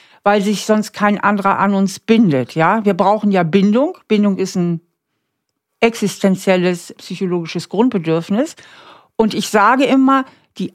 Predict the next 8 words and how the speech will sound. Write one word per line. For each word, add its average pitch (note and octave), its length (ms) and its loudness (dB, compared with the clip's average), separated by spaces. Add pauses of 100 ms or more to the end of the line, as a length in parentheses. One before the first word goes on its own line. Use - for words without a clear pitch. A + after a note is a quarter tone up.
(100)
Anerkennung C#4 840 2
ist - 340 -6
die D#3+ 300 -2
Währung G#3 680 2
für C#4 180 -2
die C4 160 0
Bindung. D3 840 0
Wenn F#3+ 400 0